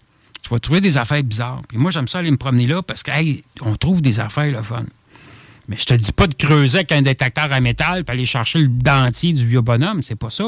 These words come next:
là. Mais c'est faire des petites fouilles. Tu sais, tu trouves des vieilles plaques, des vieux, des vieux monuments. Euh, c'est sûr qu'il y a beaucoup d'entités. Puis moi, j'allais là, quand j'étais jeune, pour, en fin de compte,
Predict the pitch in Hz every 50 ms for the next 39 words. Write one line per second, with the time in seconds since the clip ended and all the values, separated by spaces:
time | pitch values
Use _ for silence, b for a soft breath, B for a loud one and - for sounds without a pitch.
0 | 220 160 123 110 _ B B B B B B B 127 127 123 117 B B B B
1 | - - 120 - - 208 190 170 151 - - - - - - 143 143 139 117 101
2 | - - _ _ _ - - 151 160 156 - - - 151 139 147 143 131 120 147
3 | 147 135 - - 135 123 123 131 120 113 117 117 123 135 139 131 123 110 123 123
4 | 117 110 127 143 135 123 127 127 131 131 131 127 120 117 120 - _ B B B
5 | B B B - - - _ _ _ _ _ _ _ _ _ _ _ _ _ -
6 | - - - 127 127 123 120 123 117 117 117 107 101 101 - b b b b b
7 | b b b b b b b b b - - 151 139 - - 233 214 - 170 151
8 | 135 120 131 - - 180 156 151 147 147 143 - - - - 180 220 - - 139
9 | 170 214 226 165 170 151 147 151 156 175 185 190 196 196 190 170 143 - 147 139
10 | 131 - 139 120 110 156 165 170 175 - - 165 165 175 175 156 147 123 - 139
11 | 131 123 - - 151 156 160 165 170 151 - - -